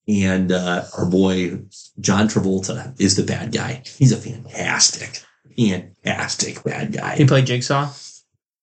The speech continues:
Speaker 1: No. No, Jigsaw wasn't in this one.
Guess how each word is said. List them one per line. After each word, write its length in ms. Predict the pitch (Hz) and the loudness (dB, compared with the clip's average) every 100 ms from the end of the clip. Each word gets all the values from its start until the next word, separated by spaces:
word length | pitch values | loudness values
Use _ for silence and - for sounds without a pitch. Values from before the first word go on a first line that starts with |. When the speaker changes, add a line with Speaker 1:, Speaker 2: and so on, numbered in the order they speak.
| _ - | _ 0
Speaker 1:
No. 340 | 101 104 104 _ _ _ _ _ _ _ _ - | 2 4 0 _ _ _ _ _ _ _ _ -4
No, 220 | 95 78 | -2 -2
Jigsaw 360 | - 90 92 87 | -4 -2 0 0
wasn't 240 | 87 85 | 0 -2
in 120 | 85 | -4
this 200 | 98 101 | -4 -4
one. 220 | - - | -4 -6